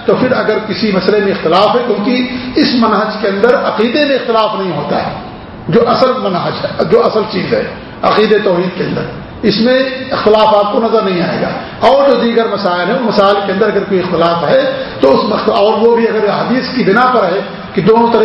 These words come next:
کی حدیثیں ہیں اور حدیث کے سمجھنے میں انسان کو، اے، غلطی ہو گئی یا تسامح ہو گیا اور حدیث میں ان نے اس کی گنجائش موجود ہے تو یہ چیز ہے۔ اور اگر حدیث نہیں گنجائش ہے تو پھر بھی وہ اختلاف نہیں، وہ،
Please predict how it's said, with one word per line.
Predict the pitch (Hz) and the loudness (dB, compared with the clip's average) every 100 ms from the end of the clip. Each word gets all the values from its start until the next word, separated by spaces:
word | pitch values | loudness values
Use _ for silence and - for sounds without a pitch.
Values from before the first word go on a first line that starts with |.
| 214 | 2
کی | 220 | 0
حدیثیں | 175 202 214 202 | -2 0 0 0
ہیں | 196 - - - | 0 -4 -8 -2
اور | - | 2
حدیث | 202 196 214 208 - | 2 2 0 -2 0
کے | 208 202 | 2 2
سمجھنے | 190 170 214 202 | 0 0 0 0
میں | 202 180 - - | -2 -2 -8 -2
انسان | 208 196 202 202 202 | -2 2 2 2 2
کو، | 208 202 190 - - - | 2 2 0 -6 -6 0
اے، | 196 196 190 | 2 2 0
غلطی | 202 202 | 0 2
ہو | 202 196 196 | 0 0 0
گئی | 196 | 0
یا | 185 | -2
تسامح | - 190 196 | -2 -2 0
ہو | 180 190 190 | 0 0 0
گیا | 202 202 202 - | -2 -2 -8 -2
اور | 196 214 | 2 4
حدیث | 214 202 202 190 | 2 0 -2 -2
میں | 208 | -2
ان | 202 | 0
نے | 190 202 202 - 196 | 0 0 -2 -4 -2
اس | 196 - | -2 2
کی | 196 | 2
گنجائش | 185 190 202 202 | 4 2 2 0
موجود | 185 180 247 214 | -2 0 2 2
ہے | 202 - - - | 0 -4 -10 -4
تو | 302 | 0
یہ | 302 277 | 2 2
چیز | 240 214 | 0 -2
ہے۔ | - - - - | -4 -6 -8 -2
اور | - 208 | 2 4
اگر | 226 | 4
حدیث | 196 - 226 - | 2 0 -2 0
نہیں | 208 302 254 | 0 0 0
گنجائش | 214 214 202 196 | 2 4 4 2
ہے | 196 - - - | -2 -4 -6 -2
تو | 226 | 2
پھر | 180 233 | 4 4
بھی | 233 | 4
وہ | 226 202 | 2 2
اختلاف | - 185 214 247 - - - - | 0 0 2 0 -4 -10 -12 -4
نہیں، | 170 208 220 | 0 2 2
وہ، | 202 | -2